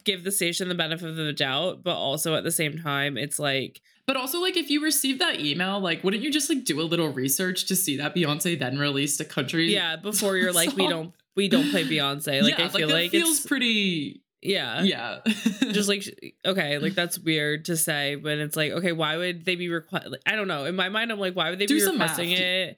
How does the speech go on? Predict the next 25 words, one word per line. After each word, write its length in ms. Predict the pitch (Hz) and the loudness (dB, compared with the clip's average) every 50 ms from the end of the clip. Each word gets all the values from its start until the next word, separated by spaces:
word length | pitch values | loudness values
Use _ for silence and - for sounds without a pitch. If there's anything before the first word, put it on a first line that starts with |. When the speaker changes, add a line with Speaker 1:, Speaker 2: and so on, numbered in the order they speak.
| _ _ _ | _ _ _
Speaker 2:
You 120 | - 220 226 | -2 0 2
know, 100 | 240 277 | 2 2
Speaker 1:
if 60 | 247 | 2
Speaker 2:
do 60 | - | 2
Speaker 1:
there's, 120 | - - - | 2 4 4
Speaker 2:
some 80 | - 285 | 4 4
Speaker 1:
like, 80 | 262 190 | 4 4
Speaker 2:
Googling. 600 | 180 175 160 160 165 165 165 165 175 175 165 - - - 262 | 4 2 2 2 2 2 2 0 0 -2 -4 -6 -4 -2 -2
Speaker 1:
not" 160 | 240 - - | -2 -2 -2
Speaker 2:
<laughs> 320 | - _ _ _ - - | -12 _ _ _ -12 -4
Speaker 1:
Yeah, 320 | - 185 175 151 143 139 - - | -2 0 2 2 0 0 -2 -2
I 80 | 180 | -2
don't 160 | 190 180 160 151 | -2 -4 -4 -4
know. 240 | 135 127 117 151 - _ _ _ _ _ _ - | -4 -4 -4 -6 -8 _ _ _ _ _ _ 0
But 320 | 220 202 196 190 185 - - - - - | 0 2 4 2 2 0 -2 -8 -8 -2
there 180 | 190 240 240 | 0 0 0
was 180 | 220 214 214 214 - | 2 0 0 0 0
some 120 | 302 294 | 0 0
more 200 | 285 269 262 233 | 0 0 2 2
interesting 440 | 190 202 196 202 190 196 - 196 190 | 0 0 0 0 -2 -2 -2 -4 -4
stuff 280 | 185 - 180 170 175 | -2 -2 -2 -2 -2
in 80 | 175 175 | -2 -4
this 160 | 175 165 - | -2 -2 -2
article 560 | 95 143 156 147 156 160 - 185 175 175 175 | -2 -2 -2 -2 -2 -4 -2 0 0 2 0
because 680 | 175 175 170 165 180 180 156 151 156 156 156 151 156 | 0 -2 -4 -4 -2 0 2 2 2 2 0 0 -2